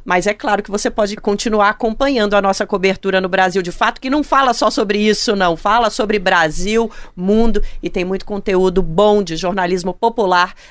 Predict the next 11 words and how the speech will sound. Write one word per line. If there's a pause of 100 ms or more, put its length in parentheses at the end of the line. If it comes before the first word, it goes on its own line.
(120)
pra
você
acompanhar.
Então
vai
lá,
brasil
de
fato (240)
ponto
com